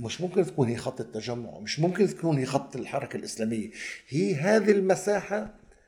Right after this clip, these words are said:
اللي يجتمع عليها الجميع." ولذلك هذا موضوع، هذا استثمار استراتيجي في مستقبل المجتمع العربي. إذا في ح-، إشي اللي بده مراجعة، طبعًا بدنا نراجع، لكن إذا في إشي بده مراجعة بالأساس ب-،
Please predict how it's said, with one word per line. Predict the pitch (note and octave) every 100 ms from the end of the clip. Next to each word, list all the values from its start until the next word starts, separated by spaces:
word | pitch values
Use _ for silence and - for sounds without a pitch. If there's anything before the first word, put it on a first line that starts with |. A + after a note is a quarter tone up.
| _ _ _ C#3
اللي | B2+ B2 B2+ - - -
يجتمع | B2+ D3+ - D3 C3+
عليها | G#2 A#2 A2
الجميع." | G#2 G#2 G2+ F#2+ D2+ _ - - - _
ولذلك | A2 A2 G3 A3+ A3
هذا | D#3 D#3+ G#3+ A3
موضوع، | F#3+ E3+ D3+ F#3+ A3 F3
هذا | F#3+ G3+
استثمار | F3 - C#3+ - C#3 F#3+ G#3 G3
استراتيجي | D#3+ - - E3+ E3 F#3 G#3 F3+
في | D#3+ D3
مستقبل | C3+ - F#3+ E3+ D#3
المجتمع | C#3 B2 - C3+ A#2
العربي. | A2 A#2+ G2+ F#2 - - - - -
إذا | C3 B2
في | - G3
ح-، | G3 F3+
إشي | B3 - E3 B2+
اللي | A#2 A#2+ B2+
بده | E3 D#3+
مراجعة، | D#3 D3+ E3+ D#3 F3
طبعًا | - C#4 C#4+
بدنا | C#4 A#3
نراجع، | D#3 C3 C3 B2 G#2 G#2
لكن | G2+ G2 G#2
إذا | G2+ A#2
في | A#2+ A3+
إشي | A#3+ A3+
بده | A3 F3+
مراجعة | F3 F3 G3 E3 C#3
بالأساس | A#2+ - B2+ G3 G3+
ب-، | C#3